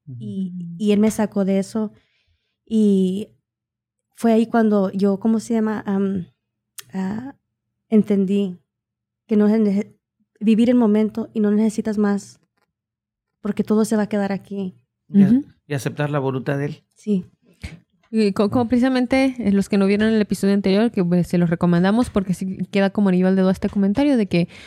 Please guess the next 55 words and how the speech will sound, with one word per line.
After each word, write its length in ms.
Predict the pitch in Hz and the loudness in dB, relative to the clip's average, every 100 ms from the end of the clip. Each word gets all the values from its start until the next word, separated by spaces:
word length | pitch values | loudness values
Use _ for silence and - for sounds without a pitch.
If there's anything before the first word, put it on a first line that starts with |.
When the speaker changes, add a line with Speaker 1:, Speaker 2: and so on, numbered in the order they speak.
| - - | -20 -4
Speaker 3:
lo 120 | 180 | -4
que 120 | 185 | -2
puedes, 680 | 180 196 190 202 208 202 - | -2 0 2 2 2 0 0
este, 560 | 185 - 175 170 170 - | -2 -2 0 2 0 0
cambiar, 580 | 196 202 196 202 233 233 | 0 2 2 2 -2 -2
pues 300 | 185 170 - | -2 -2 -2
cámbialo, 480 | 196 233 247 220 202 | 0 2 2 2 2
y 80 | 185 | 0
lo 100 | 175 | 0
que 120 | 180 | 0
no 120 | 185 | 0
puedes, 260 | 208 208 196 | 0 -2 -2
pues 200 | 185 196 | -4 0
ya 120 | 262 | 0
déjalo 360 | 262 262 247 | 0 0 0
ser 180 | 220 269 | 0 -2
porque 220 | - - 208 | -4 -6 0
no 80 | |
hay 60 | 214 | 0
nada 160 | 220 208 | 0 -2
que 80 | |
puedas 200 | 196 214 | -4 -4
hacer. 200 | 180 233 233 | -2 -4 -6
Speaker 4:
Es 100 | 127 | -6
que 100 | 185 | -2
no, 260 | 185 208 170 - - | 0 -2 -4 -10 -4
yo 120 | 143 | 0
siempre 280 | 185 185 175 | 0 2 2
digo, 240 | 156 151 | 2 0
si 140 | 113 131 | -2 -2
nuestras 360 | 123 - 120 165 | -2 0 0 2
lágrimas 640 | 208 156 113 104 - - _ | 2 2 -2 -4 -6 -14 _
resucitaran 800 | - 131 123 120 123 160 202 196 | -4 -4 -2 -6 -2 0 2 2
nuestros 260 | 175 - 151 | 0 0 2
muertos, 520 | 151 175 175 240 - - _ _ _ - | 4 2 2 -4 -4 -20 _ _ _ -2
en 100 | 247 | -2
el 80 | |
cementerio 480 | 233 240 233 254 254 | 2 0 2 0 0
no 100 | 247 | 0
habría 300 | 247 254 254 | 0 0 0
ningún 320 | 247 247 254 | 0 0 0
muerto. 500 | 269 403 - 165 131 - _ _ | -2 -4 -4 -4 -6 -14 _ _
Todos 240 | 196 208 233 | -2 0 2
Speaker 3:
Un 60 | |
Speaker 4:
lloramos 360 | 185 165 160 240 | 2 2 2 -2
Speaker 3:
punto. 40 | - | -2
Speaker 4:
por 80 | 370 | 0
Speaker 3:
Bueno, 120 | 370 | 2
Speaker 4:
ellos. 100 | 466 | 2
Speaker 3:
como 200 | 254 247 | 0 0
tres. 480 | - 170 - - - | -4 -6 -8 -12 -4
Speaker 4:
No, 160 | 175 147 | -2 2
y 120 | 147 | 2
como 220 | 147 131 | 2 2
decían, 260 | 120 123 | 2 0